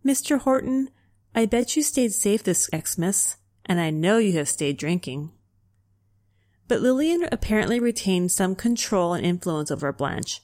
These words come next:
because she forced her sixteen-year-old daughter to marry thirty-nine-year-old John Calloway in nineteen twenty-seven,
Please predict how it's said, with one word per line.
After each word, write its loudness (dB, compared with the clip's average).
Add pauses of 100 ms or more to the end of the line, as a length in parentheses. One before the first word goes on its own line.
because 0
she 0
forced 2
her 0
sixteen-year-old 0
daughter 2
to -2
marry 0
thirty-nine-year-old 2
John 2
Calloway -2
in 0
nineteen 0
twenty-seven, -2